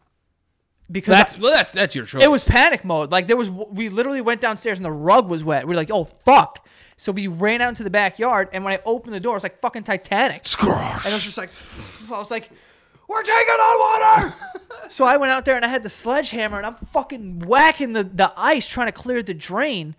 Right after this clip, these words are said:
Speaker 1: to try and, and we're pushing all the water out. Dude, I was freezing. When I got inside, my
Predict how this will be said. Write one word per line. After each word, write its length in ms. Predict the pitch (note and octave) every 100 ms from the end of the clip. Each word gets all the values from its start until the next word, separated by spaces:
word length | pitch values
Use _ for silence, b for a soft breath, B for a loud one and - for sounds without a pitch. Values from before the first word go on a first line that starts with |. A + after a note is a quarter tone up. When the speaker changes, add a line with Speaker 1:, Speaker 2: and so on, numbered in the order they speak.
| b b b _
Speaker 1:
to 80 | G#3
try 240 | - A#3+
and, 80 | A3
and 120 | G#3+
we're 100 | A#3
pushing 420 | A3+ - D4 - C4+
all 80 |
the 60 | A3
water 320 | G3+ B3 A#3
out. 180 | G3+ E3
Dude, 160 | G3 E3+
I 60 |
was 140 | E3 -
freezing. 440 | - F#3+ F3+ C#3+
When 120 | D#3+
I 60 | E3
got 140 | F#3+ G3
inside, 340 | F3 F3+ F#3+
my 180 | E3